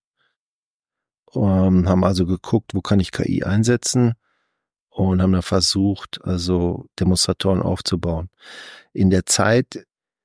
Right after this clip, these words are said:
wo dieses Weiterbildungsprojekt lief, das sind ja die letzten drei Jahre gewesen, das ist gerade erst zu Ende gegangen, ist natürlich in K I eine Menge entstanden, beziehungsweise hat sich viel verändert. Das heißt, wir mussten natürlich während dieses Projekts auch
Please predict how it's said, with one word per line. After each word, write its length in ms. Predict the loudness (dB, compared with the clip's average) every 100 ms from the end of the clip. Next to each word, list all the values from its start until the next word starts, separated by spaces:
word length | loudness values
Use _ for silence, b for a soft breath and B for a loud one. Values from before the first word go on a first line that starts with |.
| _ _
wo 120 | -2
dieses 540 | 0 0 0 0 -2 0
Weiterbildungsprojekt 1200 | 0 0 0 2 2 0 -2 -6 -4 -2 -4 -4
lief, 240 | -2 -2 -2
das 140 | -4
sind 100 | -2
ja 80 | 0
die 80 | 0
letzten 320 | -2 -2 -2
drei 200 | 0 -2
Jahre 340 | -2 -2 -2
gewesen, 360 | -2 0 0 0
das 80 | -4
ist 80 | -2
gerade 240 | -2 -2
erst 180 | -2 -4
zu 80 | -2
Ende 240 | 0 0
gegangen, 440 | -2 0 2 2 -2 B B B B -8
ist 80 | -6
natürlich 280 | -2 0
in 180 | 0 -4
K 160 | -6 -8
I 160 | -2 2
eine 120 | 4
Menge 500 | 4 2 2 0 -4 _ _ _
entstanden, 640 | 0 0 0 0 2 2 2
beziehungsweise 480 | 0 2 2 2
hat 80 | 2
sich 140 | 0 0
viel 140 | 0
verändert. 420 | 2 2 2 0
Das 120 | -2
heißt, 280 | -2 -2 -2
wir 80 | -2
mussten 280 | 0 0 -2
natürlich 500 | -2 0 0 0 0
während 280 | 2 2 0
dieses 220 | -2 -2
Projekts 440 | -4 -2 -2 -2
auch 440 | -2 -2 -2 -10